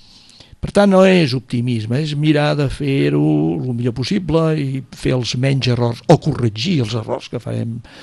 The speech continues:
segur. Bueno, anem a veure si, primer, que tal com hem dit al començament, si això és possible, real, eh, factible, i després, eh, aviam si posem la, la màquina de vapor en marxa.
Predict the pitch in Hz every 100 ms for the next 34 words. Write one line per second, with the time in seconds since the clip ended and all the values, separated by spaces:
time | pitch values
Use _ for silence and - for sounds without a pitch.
0 | - - 135 196 190 - - - - 165
1 | 165 185 170 139 120 127 165 - 160 151
2 | - - - - 175 175 151 110 - -
3 | 143 127 127 143 120 123 120 123 113 117
4 | 117 110 104 104 98 101 95 - 131 147
5 | 156 233 _ _ _ - - - - _
6 | - 80 127 123 - - 120 92 92 95
7 | 92 - 92 - 180 107 123 247 - -
8 | - - _ - 160 143 147 139 - 127
9 | 113 131 135 - 156 117 110 107 110 104
10 | 95 92 107 95 92 87 95 92 - 139
11 | 95 90 87 - 98 _ - - - -
12 | - 160 107 92 90 90 90 - - 101
13 | 104 107 95 85 95 92 78 - -